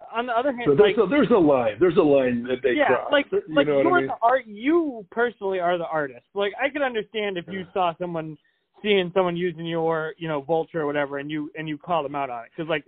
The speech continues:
Speaker 1: it's literally yours.
Speaker 2: Yeah.
Speaker 1: Disney hasn't, Disney hasn't made something new in a very, <laughs> you know what I mean? They haven't
Speaker 2: Yeah,
Speaker 1: made
Speaker 2: well, that's a good point,
Speaker 1: Cinderella,
Speaker 2: too.
Speaker 1: Snow White, like, all those things are so old. Like, they should really just be in the
Speaker 2: Yeah.
Speaker 1: public domain by now. Like,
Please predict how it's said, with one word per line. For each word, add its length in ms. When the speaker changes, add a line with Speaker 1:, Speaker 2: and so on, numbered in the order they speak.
Speaker 1:
it's 160
literally 500
yours. 400
Speaker 2:
Yeah. 260
Speaker 1:
Disney 260
hasn't, 440
Disney 320
hasn't 400
made 400
something 340
new 280
in 100
a 60
very, 240
<laughs> 300
you 100
know 120
what 100
I 60
mean? 200
They 140
haven't 220
Speaker 2:
Yeah, 80
Speaker 1:
made 160
Speaker 2:
well, 200
that's 140
a 40
good 180
point, 240
Speaker 1:
Cinderella, 400
Speaker 2:
too. 120
Speaker 1:
Snow 140
White, 340
like, 140
all 160
those 160
things 160
are 80
so 240
old. 300
Like, 140
they 240
should 180
really 240
just 180
be 120
in 80
the 80
Speaker 2:
Yeah. 60
Speaker 1:
public 260
domain 320
by 140
now. 300
Like, 140